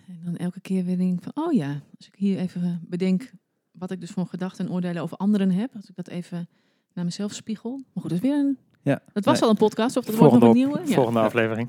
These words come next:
Speaker 1: Volgende.
Speaker 2: Leuk. Maar, eh, je hebt er veel geleerd en tof
Speaker 1: Veel
Speaker 2: om het door
Speaker 1: geleerd,
Speaker 2: te
Speaker 1: ja.
Speaker 2: geven. Ja.
Speaker 1: Leuk.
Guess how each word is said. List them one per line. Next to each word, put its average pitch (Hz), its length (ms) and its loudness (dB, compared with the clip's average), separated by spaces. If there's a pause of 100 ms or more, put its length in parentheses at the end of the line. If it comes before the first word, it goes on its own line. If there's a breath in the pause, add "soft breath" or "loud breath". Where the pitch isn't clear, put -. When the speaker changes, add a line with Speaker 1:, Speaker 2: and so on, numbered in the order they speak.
(120)
Speaker 1:
Volgende. 202 260 2
Speaker 2:
Leuk. - 240 -6
Maar, 113 200 -2
eh, 110 420 0
je - 60 -6
hebt 104 140 -6
er 107 60 -6
veel 110 160 2
geleerd 110 380 0
en - 180 -4
tof - 160 0
Speaker 1:
Veel 330 120 4
Speaker 2:
om 220 60 2
het 214 100 6
door 190 160 6
Speaker 1:
geleerd, 214 60 -10
Speaker 2:
te 220 60 0
Speaker 1:
ja. 190 60 4
Speaker 2:
geven. 185 200 -4 (160)
Ja. 104 180 -4 (160)
Speaker 1:
Leuk. 180 380 -6